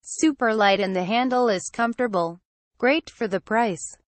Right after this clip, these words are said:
And the case that it comes with is pooped at the end so it can slide right into your belt.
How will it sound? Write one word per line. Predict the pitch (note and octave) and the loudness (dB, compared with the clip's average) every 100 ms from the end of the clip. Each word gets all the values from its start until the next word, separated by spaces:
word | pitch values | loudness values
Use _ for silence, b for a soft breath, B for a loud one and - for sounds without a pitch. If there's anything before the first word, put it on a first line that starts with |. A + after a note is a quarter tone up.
| _ | _
And | A3+ A3+ | 0 2
the | A#3 | -2
case | - B3+ G#3+ G3 - | -2 -4 -2 -4 0
that | G#3 G3 | 2 4
it | G3 | 0
comes | - A#3+ G#3 F3+ | 0 0 0 -4
with | F3+ | -4
is | G#3+ - | -4 -4
pooped | - A3 - | -8 -6 -6
at | F3 | -4
the | F#3 F#3 | -4 0
end | A3+ A3 G#3 | 2 2 0
so | - F#3 | 0 0
it | F3+ | -2
can | - F3 | -4 -6
slide | - B3 A#3+ B3 | -6 2 2 2
right | G3+ G#3 G#3+ F#3+ | 2 2 2 0
into | F3 E3+ F#3+ | -4 -6 -4
your | F#3+ F3 | -2 2
belt. | G#3 F#3+ E3+ - | 2 4 2 -6